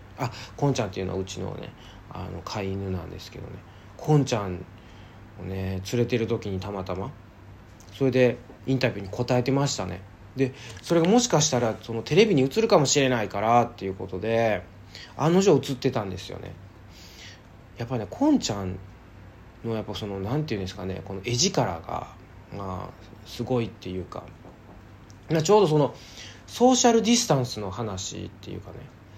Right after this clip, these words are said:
あの、い-、ワンちゃんでも、やっぱりその、ソーシャルディスタンス、ワンちゃん散歩してても、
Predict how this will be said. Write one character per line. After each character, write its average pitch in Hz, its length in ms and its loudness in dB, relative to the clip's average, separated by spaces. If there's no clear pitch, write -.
あ 98 220 -10
の、 98 540 -10
い-、 156 240 2
ワ 190 180 6
ン 190 80 6
ち 190 100 2
ゃ 185 100 8
ん 180 100 8
で 202 100 10
も、 226 480 8
や 113 60 -8
っ - 40 -10
ぱ 120 80 -2
り - 60 -6
そ 110 100 -6
の、 95 200 -4
ソ 135 200 -2
ー 127 40 0
シ 139 120 0
ャ 127 40 2
ル 123 60 0
デ 123 100 0
ィ - 20 0
ス - 120 -2
タ 110 100 -4
ン 101 60 -10
ス、 101 240 -10
ワ 147 140 0
ン 151 40 2
ち 160 80 0
ゃ - 20 2
ん - 40 0
散 165 180 -2
歩 170 120 -2
し 180 60 -4
て 196 100 2
て 185 80 2
も、 156 240 2